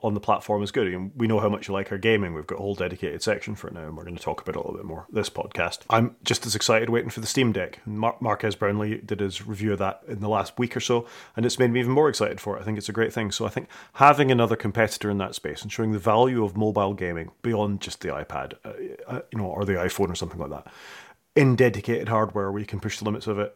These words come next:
and you keep the cost down 'cause you make it black and white and whatever else you need to do to do it. I think it's laudable, and what, m-, uh,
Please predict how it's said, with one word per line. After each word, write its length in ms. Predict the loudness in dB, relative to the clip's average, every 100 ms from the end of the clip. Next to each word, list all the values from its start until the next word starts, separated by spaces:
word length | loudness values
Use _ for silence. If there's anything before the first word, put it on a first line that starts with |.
| -6
and 100 | -4
you 60 |
keep 160 | -4 -8
the 60 | 0
cost 260 | 2 4
down 200 | 2 2
'cause 120 | 0
you 60 | -2
make 180 | -4 -2
it 60 |
black 200 | -4 -2
and 120 | -2 -4
white 180 | -4
and 140 | -4 -2
whatever 280 | 0 2 2
else 240 | 2 0
you 60 | -2
need 140 | -4
to 60 | -2
do 140 | -2
to 120 | -2
do 120 | -2
it. 140 | -2 -4 -14 -14
I 100 | -8
think 220 | -4 -2 0
it's 200 | 0 6
laudable, 460 | 6 6 2 -6 -4
and 160 | 2
what, 160 | 4 2
m-, 140 | 0 -2
uh, 280 | -2 -2